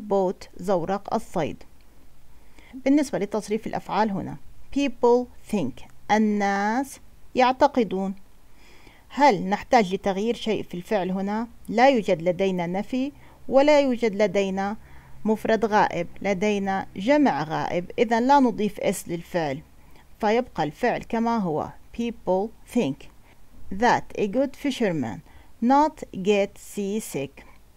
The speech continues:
لدينا not، نفي. قبل ال not في النفي ماذا نضع؟ Do. ولكن ما الفاعل الذي ذكر قبل ال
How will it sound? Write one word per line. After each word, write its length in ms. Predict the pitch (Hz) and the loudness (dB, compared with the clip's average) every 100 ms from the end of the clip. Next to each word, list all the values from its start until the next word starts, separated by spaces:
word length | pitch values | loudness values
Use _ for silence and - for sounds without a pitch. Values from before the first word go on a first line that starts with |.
| - | -12
لدينا 800 | 185 180 160 151 170 190 240 226 | -6 -4 -2 -4 -4 0 0 0
not، 160 | - - - - | -4 -20 -20 -2
نفي. 380 | 254 254 254 202 - - - - - - - - | 4 4 4 -8 -8 -20 -20 -20 -20 -16 -16 -2
قبل 280 | 311 262 247 | 2 4 4
ال 200 | 220 196 | 2 2
not 260 | 175 - - | -2 -4 -4
في 80 | |
النفي 360 | 226 208 202 202 | -2 -2 -2 -4
ماذا 340 | 185 185 175 | -2 -2 -2
نضع؟ 340 | 160 160 180 185 - - - 180 214 | -4 -2 -2 -2 -8 -12 -8 -6 0
Do. 220 | 247 156 - - - - - - - - - 190 | 0 -2 -8 -20 -20 -16 -16 -16 -18 -18 -10 -2
ولكن 560 | 214 220 180 - 127 - - - - - | 2 2 2 -4 -10 -10 -20 -18 -14 -2
ما 140 | 226 294 | 2 2
الفاعل 680 | 277 - 226 180 139 139 135 - | 2 2 4 4 2 -4 -6 -2
الذي 460 | 226 233 190 180 185 | 0 4 2 2 -2
ذكر 440 | 185 233 233 214 | -4 -2 0 2
قبل 320 | 202 208 175 180 | 2 -2 0 -2
ال 160 | 151 | -2